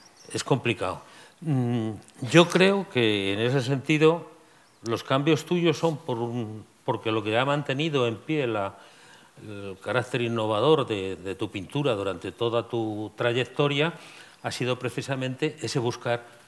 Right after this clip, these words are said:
la esencialidad de la pintura. A través de la figuración, a través de la abstracción, con un elemento crítico, pero nunca eso ha desaparecido. Bien, últimamente vemos que, que está mucho más acentuado también.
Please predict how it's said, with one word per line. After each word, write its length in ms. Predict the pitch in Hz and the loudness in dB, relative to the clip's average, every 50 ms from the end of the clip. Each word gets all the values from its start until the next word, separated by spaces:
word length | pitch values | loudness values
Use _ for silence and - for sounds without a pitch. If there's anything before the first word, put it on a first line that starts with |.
| - _ _ _ - | -20 _ _ _ -10
la 140 | 107 107 101 | -8 -8 -6
esencialidad 640 | - - 113 95 - - 104 101 101 104 110 110 | -6 -6 -8 -8 -8 -8 -6 -6 -4 -4 -4 -4
de 80 | 107 98 | -4 -6
la 120 | 92 - | -8 -8
pintura. 460 | - 95 85 - 104 92 80 85 - - _ _ _ _ - - - - _ _ _ - 143 | -10 -12 -12 -12 -12 -12 -12 -12 -16 -18 _ _ _ _ -20 -20 -20 -20 _ _ _ -8 -4
A 60 | 131 | -2
través 240 | 151 143 160 190 190 | 0 2 2 2 0
de 40 | |
la 100 | 196 185 | -2 -2
figuración, 440 | - 151 120 104 101 - - 120 110 | -2 -2 -4 -4 -4 -4 -6 -6 -6
a 80 | 104 101 | -6 -6
través 320 | - 113 110 110 147 156 | -4 -4 -4 -2 -2 -2
de 60 | 160 | -2
la 80 | 170 156 | -2 -4
abstracción, 500 | 147 - - 104 - - 123 113 104 107 | -4 -4 -8 -8 -8 -6 -6 -6 -6 -6
con 180 | - 110 110 113 | -6 -6 -6 -4
un 120 | 131 139 | -4 -4
elemento 420 | 143 139 117 123 127 123 127 113 | -4 -4 -4 -6 -6 -6 -6 -6
crítico, 480 | - 120 113 110 - 110 95 - 98 95 - - - - - - | -4 -2 -4 -4 -4 -6 -10 -10 -12 -14 -14 -16 -20 -16 -6 -2
pero 160 | 127 117 120 | 0 0 2
nunca 320 | 135 165 180 160 - 147 156 | 2 2 2 2 0 0 0
eso 280 | 160 - - 190 170 - - | 0 -2 -4 -8 -8 -6 -4
ha 120 | 127 131 | -4 -4
desaparecido. 840 | 120 117 - - - - - 92 85 87 - - 104 90 80 82 - - - - - - - - - - - | -4 -4 -6 -6 -8 -6 -6 -6 -8 -8 -10 -10 -12 -12 -12 -14 -18 -20 -20 -20 -20 -20 -20 -20 -20 -12 -6
Bien, 160 | 131 135 123 | -4 -2 -2
últimamente 600 | 123 131 - 135 135 139 131 135 139 131 - 156 | -2 -2 -2 0 0 0 0 0 -2 -2 -2 -2
vemos 240 | 139 131 135 156 151 | -2 -2 -4 -4 -4
que, 140 | - 135 120 | -6 -8 -12
que 180 | - - - | -12 -12 -12
está 220 | 107 - - - 104 | -12 -10 -8 -8 -8
mucho 320 | 117 117 117 - - 110 | -8 -8 -8 -8 -10 -12
más 180 | 95 104 104 - | -10 -10 -8 -8
acentuado 720 | 104 - - 107 95 - - 107 98 95 95 90 87 - | -8 -8 -8 -10 -12 -12 -10 -8 -6 -6 -6 -6 -8 -10
también. 360 | 98 87 82 85 92 85 | -12 -14 -12 -14 -14 -14